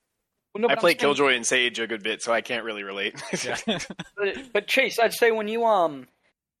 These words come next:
Speaker 1: like, a-, as Sova, when you wanna shoot your, your dart or whatever, you have to pull out your bow,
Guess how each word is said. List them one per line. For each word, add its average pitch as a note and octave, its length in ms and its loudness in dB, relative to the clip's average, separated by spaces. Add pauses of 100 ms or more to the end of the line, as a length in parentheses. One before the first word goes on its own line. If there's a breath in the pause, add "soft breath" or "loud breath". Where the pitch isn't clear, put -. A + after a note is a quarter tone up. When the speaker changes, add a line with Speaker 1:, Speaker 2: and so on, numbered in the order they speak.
(580)
Speaker 1:
like, D#3 220 0
a-, F3 280 2
as F3+ 120 2
Sova, G3 340 4
when D3+ 120 -4
you F#3+ 80 -6
wanna F#3+ 340 -2
shoot - 340 -8
your, D#3 380 -2
your D3 140 -4
dart G#3 260 2
or E3+ 40 -2
whatever, C#3 240 -2
you D#3 120 0
have G#3+ 100 2
to F3 80 -6
pull A3 240 -2
out F#3 140 2
your C#3+ 100 -8
bow, C3 420 0